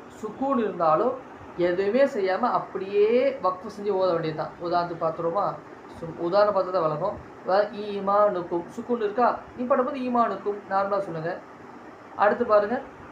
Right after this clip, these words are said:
வ துஹாஹா அப்படி இருக்கா? அது அப்படியே வ துஹாஹா, அவ்வளவுதான். இதா சஜா, இதா சஜா நிப்பாட்டிட்டா அவ்வளவுதான்.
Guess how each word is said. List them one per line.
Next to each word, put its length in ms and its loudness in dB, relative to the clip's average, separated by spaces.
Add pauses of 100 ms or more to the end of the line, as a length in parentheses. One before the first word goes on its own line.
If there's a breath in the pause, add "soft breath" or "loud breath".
(100)
வ 20 4
துஹாஹா 1000 4
அப்படி 240 4
இருக்கா? 300 4
அது 180 4
அப்படியே 220 2
வ 140 4
துஹாஹா, 1040 4 (260)
அவ்வளவுதான். 360 0 (380)
இதா 560 4
சஜா, 520 4 (520)
இதா 520 4
சஜா 460 2
நிப்பாட்டிட்டா 460 0
அவ்வளவுதான். 420 2